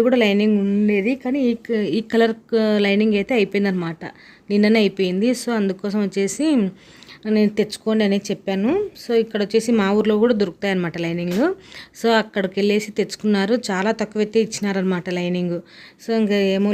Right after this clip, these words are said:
లే అనేసి నేను అడ్జస్ట్‌మెంట్ చేసుకుని, అది ఎట్ట లోపలికే కదా లైనింగ్, కొంచెం కింద తక్కువైనా పర్వాలేదులే అనేసి చెప్తున్నాను అనమాట వీళ్ళకి.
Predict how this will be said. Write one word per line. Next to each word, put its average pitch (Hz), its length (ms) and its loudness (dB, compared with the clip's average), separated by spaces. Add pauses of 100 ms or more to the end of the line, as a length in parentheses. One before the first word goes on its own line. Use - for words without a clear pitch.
లే 202 160 0
అనేసి 202 320 -2
నేను 185 200 -2 (120)
అడ్జస్ట్‌మెంట్ 190 440 -4
చేసుకుని, 190 560 -4 (120)
అది 185 180 0
ఎట్ట - 120 -10 (100)
లోపలికే 202 500 -2
కదా 190 160 0
లైనింగ్, 185 340 -2 (120)
కొంచెం 196 280 -2 (120)
కింద 185 160 -4 (100)
తక్కువైనా 190 360 -4
పర్వాలేదులే 180 440 -2
అనేసి 180 280 -4
చెప్తున్నాను 180 380 -4
అనమాట 170 180 -4 (100)
వీళ్ళకి. 165 280 -4